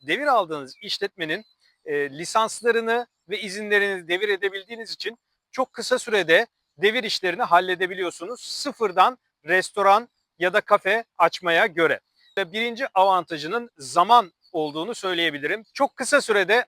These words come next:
aktif bir işletmeyi devralıp aktif bir şekilde devam edebilirsiniz. Restoran kafe devrinin bir avantajı ise yüksek bariyere sahip olmaması. Yani çok zor lisanslara ihtiyaç duyulmaması.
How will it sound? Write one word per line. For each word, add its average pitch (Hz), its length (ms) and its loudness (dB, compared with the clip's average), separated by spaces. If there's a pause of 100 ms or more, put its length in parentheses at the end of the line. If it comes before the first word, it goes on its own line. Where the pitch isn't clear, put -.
(120)
aktif - 500 0
bir 196 240 -2
işletmeyi 175 720 -4
devralıp 220 420 2 (240)
aktif - 420 0
bir 233 100 -8
şekilde 190 580 -2
devam 175 320 6
edebilirsiniz. 139 720 -8 (120)
Restoran 285 540 -2
kafe 262 380 -6
devrinin 160 520 -4 (100)
bir 240 200 -12
avantajı 160 580 -4
ise 202 340 -4 (440)
yüksek 202 500 -8
bariyere 202 500 2
sahip 185 360 0 (140)
olmaması. 143 600 -6 (240)
Yani 226 420 2 (200)
çok 240 240 0 (340)
zor 165 440 0
lisanslara 220 840 0
ihtiyaç 220 580 -4 (120)
duyulmaması. 185 680 -8